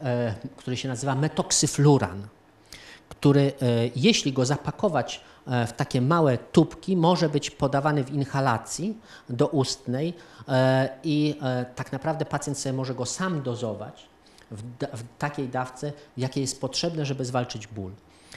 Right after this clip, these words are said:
Czyli to nie jest klasyczny lek przeciwbólowy. To jest lek, który, krótko mówiąc, był stosowany dawniej w anestezjologii, e, do, e, nazwijmy to, do usypiania pacjentów, e, przed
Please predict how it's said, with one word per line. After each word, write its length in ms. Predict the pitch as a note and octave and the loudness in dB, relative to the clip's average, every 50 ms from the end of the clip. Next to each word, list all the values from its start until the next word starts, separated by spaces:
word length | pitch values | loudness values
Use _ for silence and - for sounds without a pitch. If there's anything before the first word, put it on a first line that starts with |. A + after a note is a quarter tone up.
| - - - | -20 -16 -8
Czyli 160 | - B2+ - - | -6 -6 -6 0
to 100 | - D3+ | 2 4
nie 140 | E3 A#3 D4+ | 6 6 6
jest 140 | D4 - - | 4 4 2
klasyczny 420 | - - - - D3 - - C3 | 2 2 2 2 0 2 4 4
lek 140 | B2 A#2+ - | 4 4 2
przeciwbólowy. 680 | - - A2+ - A2+ G2 G2 A2 G2+ F2+ E2+ F#2+ - - - _ _ - | -2 -4 -2 -2 -4 -4 -4 -4 -4 -4 -6 -8 -12 -16 -20 _ _ -6
To 80 | A#2 | -4
jest 140 | A2+ - - | -4 0 2
lek, 240 | C3 E3 - - - - - - - _ - - B2 G2+ - _ - _ | 2 2 2 2 -6 -18 -20 -20 -20 _ -16 -14 -14 -14 -14 _ -18 _
który, 280 | - C#3 B2+ C3 C3 B2+ - - - _ _ _ _ _ _ - | 4 4 6 6 4 2 -2 -12 -20 _ _ _ _ _ _ -6
krótko 280 | - C#3+ - - C#3+ | -6 -6 -2 0 0
mówiąc, 300 | C3+ C3 B2+ B2+ A#2+ - | 0 2 0 0 -2 -2
był 200 | A#2 A#2 C3+ C3+ | 2 2 2 2
stosowany 480 | C3 - - A#2 - B2 A#2+ A#2+ B2 A#2 | 2 0 -2 -2 0 0 2 2 2 2
dawniej 260 | A2+ A#2+ A#2+ A#2 A2 | 2 2 2 2 0
w 40 | A2+ | 0
anestezjologii, 720 | A2 A2+ - - A#2 G#2+ G2+ A#2+ A2+ A2+ A2 A2 A2 G#2 - - - - - _ B2 | 0 -2 -2 -2 -4 -4 -2 0 0 0 0 -2 -4 -8 -8 -14 -20 -20 -16 _ 0
e, 180 | A#2 G#2 A2+ - - G#2+ | 2 2 2 0 -2 2
do, 260 | - B2 B2 B2 B2 - - - - - _ - | 4 4 4 4 2 -6 -14 -20 -20 -20 _ -6
e, 220 | C3 A2+ A2 A2 A2+ - - - - _ _ - - - G2 | -2 0 0 0 -2 -4 -10 -18 -20 _ _ -18 -14 -10 -6
nazwijmy 480 | G#2 A2+ A2 A2+ A#2+ C3 C3+ B2+ B2 | -4 -4 -4 -2 -2 -2 0 0 0
to, 280 | A#2+ - A#2+ A#2 A#2 - - | 0 0 -2 -2 -2 0 -2
do 80 | C#3 | -4
usypiania 640 | - - E3+ C#3 - - - - - D#3+ C#3+ C#3 B2+ | -2 0 0 2 2 2 4 6 6 6 6 4 2
pacjentów, 680 | - B2 A#2 - - A#2 G#2 G2+ G#2 - A2+ G#2 - - - - - - - | 2 0 0 2 0 0 0 0 -2 -4 -6 -8 -10 -14 -20 -20 -20 -6 -2
e, 300 | A#2 A2 G#2 G#2+ G#2 - | 0 2 2 0 -2 -2
przed 440 | - - - A2+ A#2 A2+ - - | -2 0 2 2 0 0 -4 -12